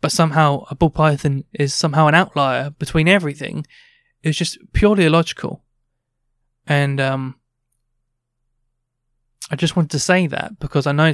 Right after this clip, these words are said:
people will be like, "Oh, raw pythons are dumb." They're not, and let me go into why. So when you have these experiences and the, the, the pathways strengthen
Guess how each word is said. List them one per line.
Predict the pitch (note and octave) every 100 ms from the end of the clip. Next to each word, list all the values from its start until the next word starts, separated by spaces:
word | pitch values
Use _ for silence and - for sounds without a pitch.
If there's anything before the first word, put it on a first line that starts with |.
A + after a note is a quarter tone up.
| -
people | D3+ -
will | C3+ C#3
be | C#3
like, | C3+ - - - - - -
"Oh, | A3 G#3+
raw | A3+
pythons | G3 G#3 G3 G3
are |
dumb." | F3 G3 G3 D3+ - _ _ _ _ -
They're | F3+
not, | E3 E3 A3 G3+ - _ - - -
and | D3+ E3
let | F3
me | F#3
go | E3+ E3
into | E3 - C#3+
why. | C#3 D#3 C3 - - _ _ _ _ _ - -
So | - F3+
when | F3+ B3 C#4
you | B3
have | - G#3 F#3 E3+ - - - _ _ _
these | E3 D#3
experiences | E3+ - - C#3 C3+ C#3+ - D#3 D3
and | C3+
the, | C3 D3
the, | D3 D3+ - _ - -
the | C#3 C3 - _ _ -
pathways | - D3+ C3+ D3 C3+ C3+ C3 -
strengthen | - E3 D#3+ E3 - E3+ F#3